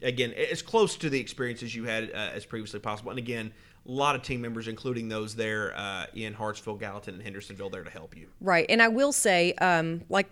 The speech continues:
Speaker 2: like Blake just mentioned, um, you know, we're going to work with plenty of communication, uh, ahead of time. You know, this is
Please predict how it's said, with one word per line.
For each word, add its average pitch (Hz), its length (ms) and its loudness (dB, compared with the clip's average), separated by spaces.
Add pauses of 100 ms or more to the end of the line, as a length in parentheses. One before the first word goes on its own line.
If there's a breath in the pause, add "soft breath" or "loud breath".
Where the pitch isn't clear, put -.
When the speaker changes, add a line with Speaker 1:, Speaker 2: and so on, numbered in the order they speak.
Speaker 2:
like 180 220 0
Blake 175 260 2
just 175 220 0
mentioned, 165 500 2
um, 147 360 2 (120)
you 165 120 -2
know, 151 100 2
we're 185 200 6
going 180 200 2
to 160 80 -6
work 165 280 0
with 156 220 -2 (120)
plenty 208 280 2
of 175 140 2
communication, 160 880 2 (160)
uh, 147 240 4
ahead 156 260 4
of 151 80 0
time. 147 400 0
You 160 100 0
know, 156 80 0
this 160 220 2
is 170 180 2